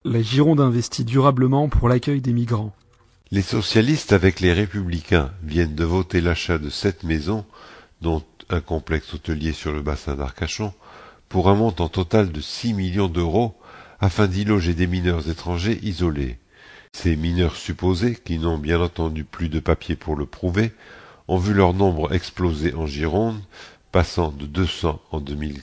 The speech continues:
Speaker 2: quinze à plus de mille actuellement.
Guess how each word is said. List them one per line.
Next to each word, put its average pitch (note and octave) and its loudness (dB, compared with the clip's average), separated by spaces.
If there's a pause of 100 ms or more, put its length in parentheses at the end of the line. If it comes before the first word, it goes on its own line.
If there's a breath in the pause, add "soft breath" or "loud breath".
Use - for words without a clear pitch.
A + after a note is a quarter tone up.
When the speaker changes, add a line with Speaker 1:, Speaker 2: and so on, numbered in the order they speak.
(120)
Speaker 2:
quinze G2 0 (540 loud breath)
à F2 2
plus G#2 -2
de F#2 2
mille A2 2
actuellement. D2+ 0